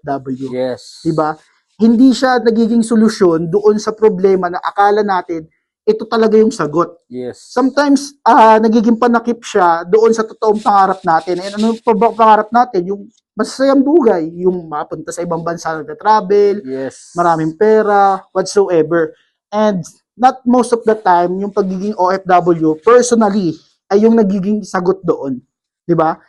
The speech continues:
Speaker 1: Kaya nga, nag-, nag-venture siya ng business eh.
Speaker 2: Yes.
Speaker 1: Agad eh. Ako din, nag-venture din po ako ng mga traditional businesses. And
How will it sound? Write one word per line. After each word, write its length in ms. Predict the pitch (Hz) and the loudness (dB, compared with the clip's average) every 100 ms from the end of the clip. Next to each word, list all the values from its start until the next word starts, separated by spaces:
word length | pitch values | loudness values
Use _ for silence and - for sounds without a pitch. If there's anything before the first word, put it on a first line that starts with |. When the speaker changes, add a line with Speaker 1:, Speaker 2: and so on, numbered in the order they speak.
| _ | _
Speaker 1:
Kaya 240 | 254 339 | 2 4
nga, 80 | 330 | 4
nag-, 300 | 262 226 170 | 2 0 0
nag-venture 480 | 220 202 262 262 269 | -2 4 4 6 4
siya 160 | 269 269 | 4 4
ng 80 | |
business 480 | 226 240 226 269 262 | 6 2 4 0 2
eh. 160 | 180 156 127 | -2 -2 -10
Speaker 2:
Yes. 400 | 127 - _ _ | -14 -14 _ _
Speaker 1:
Agad 320 | 202 254 208 | 2 4 4
eh. 80 | 190 | 2
Ako 160 | 269 | 4
din, 160 | 277 240 | 4 2
nag-venture 400 | 180 208 214 220 | 6 4 6 4
din 240 | 208 214 | 2 2
po 80 | 202 | 2
ako 160 | 190 196 | 2 0
ng 80 | |
mga 160 | 190 185 | 0 -2
traditional 480 | 185 180 185 190 170 | -2 -6 -6 -10 -6
businesses. 560 | 180 196 185 156 156 | -6 -6 -6 -6 -4
And 240 | 180 175 | -6 -6